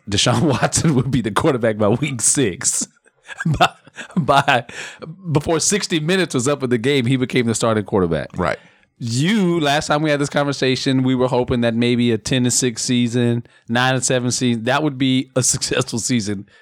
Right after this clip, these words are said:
Speaker 1: coming into the way that they, the, the, the season, the way that they came in. They start off the season, oh, this was a game they're supposed to win. Th-, let's be real. The two games against the Jags, that was part of that nine or ten games.
Speaker 2: Right, right, right.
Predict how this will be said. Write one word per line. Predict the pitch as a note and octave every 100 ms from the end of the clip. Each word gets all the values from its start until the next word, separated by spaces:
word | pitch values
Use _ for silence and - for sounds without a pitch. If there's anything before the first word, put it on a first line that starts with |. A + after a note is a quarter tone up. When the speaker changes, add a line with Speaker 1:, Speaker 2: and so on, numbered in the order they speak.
| _ -
Speaker 1:
coming | B2+ A#2+
into | A#2 G2+ B2
the | G#2+
way | G#2+ G#2+
that | G2+
they, | G#2 G2+ F#2+ -
the, | G2+ A2
the, | G2+ B2 G#2+
the | G#2
season, | - A2+ A2
the | G#2
way | G#2
that | G2 F#2+
they | G2
came | - G2+ F#2+
in. | D#2 C#2+ _ - _ _ _ _ _ _ -
They | G#2+ D3
start | - F3
off | D#3
the | -
season, | - A2 G2+ F#2+
oh, | A2+ A#2 G#2
this | A2 G3
was | A3
a | C#3
game | C3+ A#2+
they're | G#2+
supposed | A#2 G2
to | -
win. | E2+ A2 D#2+ F2
Th-, | C3 B2 D3+
let's | D3 G3
be | A3+ A#3
real. | D3 A2
The | F#2
two | G#2 G3+
games | F#3+ G3
against | E3 F3
the | D#3+
Jags, | C#3+ F3+ D#3
that | C3+ E3
was | C3+
part | D3+ C#3
of |
that | A#2+ A2
nine | A#2 A2+
or | G2
ten | A#2 G#2
games. | G2+ F2+
Speaker 2:
Right, | - -
right, | B3+ -
right. | - B1+